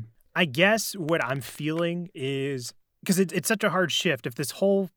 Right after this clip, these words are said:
first part of the movie is Tony feeling like he can't do it without his suit, if he hasn't learned anything yet, it feels like after the crash landing, the Tony we've grown to know in the movie so far, his first instinct would be to get back to his old suits to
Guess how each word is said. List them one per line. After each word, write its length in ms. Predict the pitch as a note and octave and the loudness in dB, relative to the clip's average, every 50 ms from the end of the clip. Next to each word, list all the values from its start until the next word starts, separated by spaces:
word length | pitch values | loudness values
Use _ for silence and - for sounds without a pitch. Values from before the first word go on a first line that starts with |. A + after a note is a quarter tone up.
| _ | _
first 380 | - - - - F#3 F3+ - - | -20 -12 -2 0 0 0 0 0
part 160 | - F3 E3 | 0 0 0
of 40 | D#3 | 0
the 60 | D#3+ D3 | -2 -4
movie 380 | D3 D3+ D3+ D3 D#3+ D3+ C3+ | -4 -4 -4 -2 -4 -2 -2
is 180 | C3+ C3 A#2+ - | -4 -4 -6 -4
Tony 260 | - D3+ C#3+ C#3+ C#3 | -4 -4 -2 -2 -4
feeling 320 | A#2 - D3 C#3 C3+ C3 C3+ | -6 -6 -4 -4 -4 -4 -4
like 180 | C3 B2 A#2 | -6 -6 -6
he 80 | - B2+ | -8 -10
can't 320 | - - D3 C3 A2 A#2 A2+ | -8 -8 -8 -8 -8 -8 -8
do 140 | B2+ B2+ C#3 | -8 -8 -8
it 80 | B2+ A#2+ | -8 -10
without 240 | A#2 B2 A2+ A#2 | -8 -8 -8 -8
his 120 | A#2 A2+ - | -8 -8 -6
suit, 380 | - - - A#2+ C#3+ G3 A3+ - _ _ _ _ - _ | -6 -6 -6 -4 -6 -6 -8 -10 _ _ _ _ -8 _
if 140 | - C#3+ - | -4 -2 0
he 120 | - E3+ | 0 2
hasn't 300 | E3+ F3 G3 E3+ F3 D3 | 2 4 2 2 0 -2
learned 220 | D3 D3+ D#3 E3 D#3+ | -2 -2 -2 -2 -2
anything 320 | D#3 D3 C3 - C#3 B2+ | -2 -4 -4 -6 -6 -4
yet, 180 | C3 B2+ B2 B2 | -2 -2 -4 -4
it 120 | B2 - | -6 -10
feels 300 | - - E3 E3+ D#3+ C#3 | -8 -4 -2 -2 0 0
like 140 | D#3 D3 C#3 | 0 0 0
after 200 | C#3 C#3+ C#3 - C#3 | 0 -2 -2 -2 -6
the 60 | A#2+ | -6
crash 340 | - - C#3 C3+ B2 - - C#3 | -4 -2 -2 -2 -2 -4 -6 -6
landing, 520 | C3+ C#3 C#3+ C#3 B2+ B2 A#2+ A#2 A#2 A2+ A2+ - - - _ _ _ _ _ | -4 -4 -4 -4 -4 -6 -6 -6 -8 -8 -10 -16 -20 -20 _ _ _ _ _
the 100 | C#3+ C#3 | -4 -2
Tony 300 | - - E3 D#3 D3+ D3+ | 0 0 0 0 0 0
we've 180 | C#3+ D3+ C3 A#2+ | -2 -2 -4 -4
grown 240 | A#2+ C#3 C#3+ D3 D3 | -4 -4 -4 -2 -2
to 80 | C#3 | -2
know 240 | B2 A#2+ C3 C#3 C#3 | -2 -2 -2 -2 -2
in 60 | C3 | -2
the 60 | B2 | -2
movie 200 | A#2+ B2+ C3+ C3+ | -2 -4 -4 -6
so 160 | B2 - C3+ A2+ | -6 -6 -6 -8
far, 320 | - - D3 C#3+ C#3 B2 | -4 -2 0 0 0 0
his 160 | A#2+ - - | 0 -4 -4
first 260 | - - C#3 B2+ - | -2 -4 -4 -4 -4
instinct 360 | - C3+ B2 - - C#3 B2+ C3 | -6 -6 -6 -4 -4 -4 -4 -4
would 100 | B2 A2 | -6 -4
be 100 | C3+ C3+ | -4 -6
to 60 | A#2+ | -4
get 220 | G#2+ C#3+ A#2+ - - | -6 -6 -8 -4 -4
back 220 | A#2 A#2 A#2 - | -4 -4 -4 -4
to 100 | - A2 | -6 -6
his 260 | G#2+ G2 - - - - | -6 -6 -8 -10 -8 -4
old 200 | D#3 D3+ C3 B2 | -4 -4 -2 -4
suits 440 | - - D3+ B2 A2+ A#2 - - - | -4 -4 -4 -6 -6 -6 -8 -10 -6
to 160 | - C#3 | -6 -8